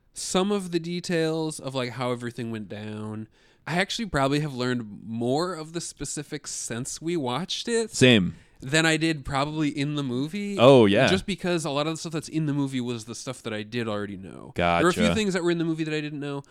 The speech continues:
Speaker 1: um, but kind of the, they hit the highlights
Speaker 2: Yes,
Speaker 1: in the
Speaker 2: and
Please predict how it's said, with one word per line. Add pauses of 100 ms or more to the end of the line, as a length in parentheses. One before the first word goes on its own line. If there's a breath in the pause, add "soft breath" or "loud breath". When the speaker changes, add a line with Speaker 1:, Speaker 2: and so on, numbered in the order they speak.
(320 soft breath)
Speaker 1:
um,
but
kind
of
the,
they
hit
the
highlights
Speaker 2:
Yes,
Speaker 1:
in
the
Speaker 2:
and